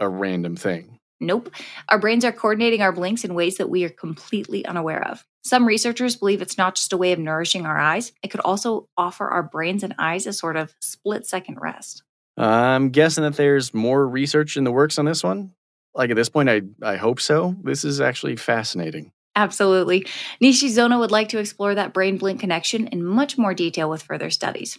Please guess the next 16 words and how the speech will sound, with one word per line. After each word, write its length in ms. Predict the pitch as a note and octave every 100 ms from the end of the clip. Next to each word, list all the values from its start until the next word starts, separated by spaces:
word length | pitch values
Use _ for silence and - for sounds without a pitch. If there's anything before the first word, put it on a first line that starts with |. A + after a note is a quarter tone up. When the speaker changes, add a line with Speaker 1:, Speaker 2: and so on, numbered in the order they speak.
| _
Speaker 2:
because 440 | - G3+ G3 F3+ -
no 180 | F#3 F#3
matter 220 | G3 A3
how 120 | G#3
you 160 | G#3+ E3+
look 220 | E3 A#3
at 100 | B3+
it, 160 | E4 - _ - - _ _ F4+
there's 240 | F#4+ -
more 140 | B3
to 100 | G#3+
blinking 500 | G3 A3 C#4 F#3+ G3
than 300 | G3 A3 A#3 -
meets 360 | E3+ D#3+ -
the 180 | G3+ G3+
eye. 440 | G#3 F#3+ F3 F3